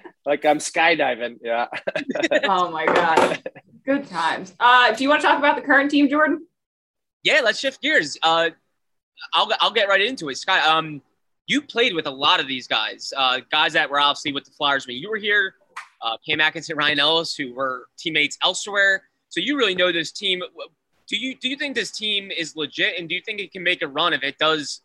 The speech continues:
Speaker 3: eventually get into the playoffs?
Speaker 1: Yeah, it, it comes down to, you know, number one, goaltending, and Carter has looked amazing thus far. It's, uh, you know, I know we're only ten, eleven, ten games into the season, but he's, uh, he's been on fire. Uh, Martin Jones, when he's played, he's, uh,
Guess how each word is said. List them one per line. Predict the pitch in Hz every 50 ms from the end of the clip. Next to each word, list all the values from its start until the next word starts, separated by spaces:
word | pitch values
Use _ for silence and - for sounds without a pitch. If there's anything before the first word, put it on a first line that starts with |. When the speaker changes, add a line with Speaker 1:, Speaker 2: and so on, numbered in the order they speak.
| _ _ _ -
Speaker 3:
eventually | 139 143 165 170 156 - 151 139
get | 127 143 147
into | 143 135 123 139
the | 120 - _ 135
playoffs? | 135 123 110 110 98 - - - - _ _ _ _ _ _ _ _ _ _ _ -
Speaker 1:
Yeah, | - 220 214 208
it, | 196 - 196
it | 180 175 180 185 180 180 180 _
comes | - 190 208 208 202
down | - 196 185 185 180 180
to, | - 190 170 165 160 151 147 143 135 131 - - _ _ _ _ _ _ _
you | - 131 120
know, | 117 120
number | 123 127 131 131 127
one, | 120 131 127 117
goaltending, | 104 117 120 120 117 - 127 110 101 101 98
and | 104 101
Carter | - 131 120 117 117 117 113
has | 107 - 101
looked | 113 110 104 - -
amazing | 113 107 110 110 117 113 - 120 110 104
thus | 107 107 - -
far. | - 110 110 110 107 110 113
It's, | 110 107 107 101 - - - -
uh, | 104 104 104 - _ _ _ _ _ _ _
you | 110 104
know, | 98 95
I | 98 101 104
know | 104 104
we're | 101 101 101
only | 101 101 101 95
ten, | 104 - 127 113
eleven, | 107 104 104 101 101 101 90
ten | - - 151 127 120
games | 107 113 113 110 107 101
into | 117 117 113 110 104
the | 104 101
season, | - - 123 120 110 104 113 107
but | 101 104 104
he's, | 113 117 110 101 98 - -
uh, | 117 107 104 104
he's | 107 107 117 110 104
been | - - 113
on | 107 104 107
fire. | 101 - - 110 107 110 107 110 110 110 107 - _ _ _ _ _ _
Uh, | 101 98 98
Martin | 107 117 117 113 110 110
Jones, | 113 120 113 120 120 - 110
when | 107 110
he's | 123 123 110 -
played, | - - 117 117 113 110
he's, | 117 113 110 104 - - -
uh, | -